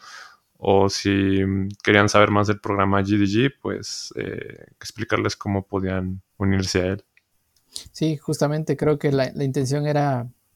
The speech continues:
Speaker 2: ah, ampliar un poco a las personas que estaban interesadas en tecnología y en, en todo este mundo de, de, de desarrollo y, em, de lo que hacemos, que pudieran también sumarse a comunidades,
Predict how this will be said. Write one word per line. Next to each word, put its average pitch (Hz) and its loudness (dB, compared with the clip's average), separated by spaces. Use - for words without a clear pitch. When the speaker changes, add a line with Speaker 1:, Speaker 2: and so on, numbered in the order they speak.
Speaker 2:
ah, 123 -2
ampliar 151 4
un 151 0
poco 139 0
a 131 0
las 127 -2
personas 143 -2
que - -6
estaban 143 2
interesadas 143 2
en 143 -2
tecnología 135 -4
y 127 -2
en, 120 -8
en 127 -8
todo 139 4
este 139 0
mundo 143 -2
de, 123 -2
de, 135 -10
de 127 -8
desarrollo 131 0
y, 120 -8
em, 127 -6
de 143 0
lo 135 2
que - -6
hacemos, 160 -2
que 143 -4
pudieran 151 2
también 139 -2
sumarse 143 -2
a 120 -6
comunidades, 123 -6